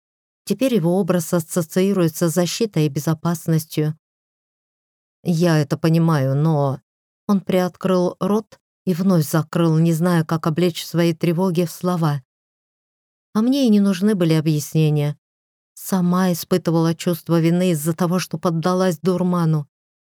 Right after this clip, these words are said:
Хотя умом и понимаю, насколько это беспочвенно. У меня не было и шанса против наркотика.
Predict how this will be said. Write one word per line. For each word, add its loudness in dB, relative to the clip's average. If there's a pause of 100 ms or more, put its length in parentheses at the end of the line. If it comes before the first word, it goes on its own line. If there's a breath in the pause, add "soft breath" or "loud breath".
(120)
Хотя 0
умом 4
и -2
понимаю, 2
насколько -2
это 0
беспочвенно. -2 (720)
У 2
меня 6
не 4
было 2
и 2
шанса 0
против -2
наркотика. -2